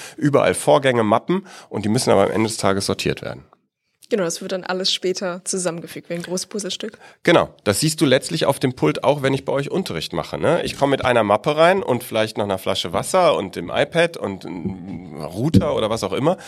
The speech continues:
Speaker 1: und dann wird das verteilt und am Ende muss ich das richtig so zusammenkramen.
Speaker 2: Dann auch hier ein paar Blätter, da das andere
Speaker 1: Genau,
Speaker 2: Blatt.
Speaker 1: genau, das ist, äh, aber in meinem Kopf ist es dann klar, aber ich glaube, von außen sieht das chaotisch aus, aber am Ende wird's dann wieder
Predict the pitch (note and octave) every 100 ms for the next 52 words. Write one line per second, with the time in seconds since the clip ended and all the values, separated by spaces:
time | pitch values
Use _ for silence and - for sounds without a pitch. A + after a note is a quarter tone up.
0 | - - A2+ B2 B2 - - G#2 C3+ E3+
1 | B2 C3+ C#3+ C#3 B2 C3+ C#3 C3 B2+ C3+
2 | A#2+ F#2+ C#2 - C#2+ C#2+ F2+ F#3 F3+ -
3 | G3+ F#3+ - G3 G3 G3 A3 G3 F3 G3
4 | - C#4+ D4 C#4 G#3 C#3 C#3 G3 C3 A2
5 | B2 D3 - A2 A2+ - G#2 A#2+ G#2+ C#3
6 | B2+ C3+ A#2 D3+ A#3 - - F#3 C3+ B2+
7 | A#2 - A#2+ F#3 C#3 - C3+ B2+ A#2 B2
8 | C3+ D3+ D3+ - - D#3 - - - F2+
9 | - F#2+ D#2+ F#2+ A2 B2+ A#2 - A#2 G#2
10 | G2+ G2